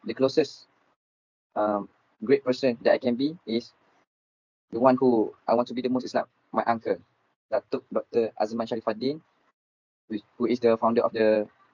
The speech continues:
mimos itself. So he inspires me a lot, especially when I was a young boy, when I was a kid, around, like, five or six years old, that I told him I want to be a scientist one day. But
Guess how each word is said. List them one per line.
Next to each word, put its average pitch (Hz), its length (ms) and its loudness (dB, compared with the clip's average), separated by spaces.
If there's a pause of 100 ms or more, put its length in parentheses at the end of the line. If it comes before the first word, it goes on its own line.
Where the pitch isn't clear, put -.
(100)
mimos 117 360 -2 (100)
itself. - 280 -2 (520)
So 120 340 0 (220)
he 135 180 -2 (160)
inspires 135 400 4
me 120 240 0
a - 60 0
lot, 123 160 4 (840)
especially 131 440 -2
when 127 120 2
I 123 40 0
was 120 180 0
a 107 200 -4 (220)
young 120 220 -2
boy, 110 260 2
when 113 140 -6
I - 20 -6
was 113 120 -8
a - 120 -14
kid, 110 220 -12 (440)
around, 226 280 0
like, 220 180 -4 (340)
five 113 180 -4 (320)
or 107 120 -8
six - 240 -16
years 117 200 -6
old, 104 220 -2 (440)
that 135 160 2
I - 80 -2
told 131 260 -4
him 104 200 -8 (500)
I - 60 -2
want 113 120 -2
to 120 60 -4
be 113 80 -4
a - 60 -4
scientist 127 480 -2 (120)
one 117 160 0
day. 110 180 -2 (840)
But - 200 2